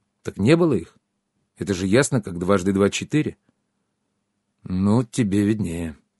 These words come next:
В любом случае, воевать с такой ордой — без мазы», — развёл руками я.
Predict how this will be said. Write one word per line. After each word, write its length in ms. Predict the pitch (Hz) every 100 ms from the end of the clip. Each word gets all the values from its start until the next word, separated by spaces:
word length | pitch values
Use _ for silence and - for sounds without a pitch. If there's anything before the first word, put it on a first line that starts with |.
| _ _ _ _ _ _ _
В 80 | 101
любом 320 | 113 117 120
случае, 400 | 110 120 107 95
воевать 360 | 98 107 107 -
с 80 |
такой 420 | - 98 - 104 92
ордой — 420 | 85 104 120 113 _ _ _ -
без 320 | 92 104 95
мазы», — 420 | 107 95 90 76 - _ _ _ _
развёл 440 | 92 98 90 92 90
руками 300 | 82 92 90
я. 260 | 85 73